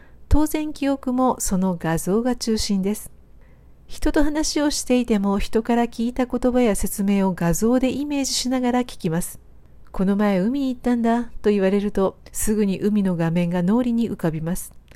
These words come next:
言語がすぐにイメージ画像に変換される感覚です。当然自分から何か人に説明したりする時も画像が元になります。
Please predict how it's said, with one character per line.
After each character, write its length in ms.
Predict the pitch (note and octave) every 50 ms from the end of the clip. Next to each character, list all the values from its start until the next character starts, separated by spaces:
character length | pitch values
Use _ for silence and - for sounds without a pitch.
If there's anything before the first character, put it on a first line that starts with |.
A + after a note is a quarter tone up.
| - - - - - - - - - - -
言 240 | G3 B3 D4 D#4+ D#4+
語 100 | D4 B3
が 140 | A3+ A3 G#3
す 160 | - - A3+
ぐ 100 | G#3+ G#3
に 180 | G3+ G#3 G#3 -
イ 100 | - F3
メ 240 | D#3 E3+ G#3 A#3 C4
ー 40 | C4
ジ 120 | - C4+
画 160 | C4 C4+ C4+
像 220 | C4 - A#3 A3 A3
に 160 | A3 A#3 A#3+
変 300 | - - F#3+ F#3+ A3+ B3
換 260 | - - C4+ C4+ C4
さ 160 | - C4+ B3+
れ 100 | B3 B3
る 140 | B3 C4 C4
感 260 | B3+ - G3+ F3 E3+
覚 220 | E3+ - D#3 - -
で 100 | - F3+
す。 180 | - - - - - - - - - - - - - - - - - - - - - - - - - - - - -
当 220 | - C#4 D4+ E4
然 200 | D#4+ E4 D#4+ D#4+
自 140 | D#4 C4+ B3
分 220 | A#3 - C#4+ D4 D4
か 140 | - C#4
ら 100 | C4+ C4+
何 240 | C4 C4 C#4 D4 C#4+
か 100 | - C4
人 200 | B3 - - C4+
に 100 | B3+ C4
説 300 | C4 - B3 A#3 - B3
明 160 | A#3+ B3+ C4
し 80 | C4 -
た 120 | - - C4+
り 100 | C4 B3+
す 160 | - - A3+
る 100 | A3+ A3+
時 240 | - A#3+ A#3 - G3
も 240 | F3+ G3+ G#3 - - G3+
画 180 | - E3+ E3+
像 240 | E3+ - G3 G#3 A#3
が 140 | A#3 A#3+ A#3+
元 260 | A3+ A3+ A3+ A3+ A#3
に 140 | A3 G#3+ G3+
な 100 | F3+ E3+
り 80 | E3+ E3+
ま 140 | E3+ F3+
す。 180 | G3+ - - -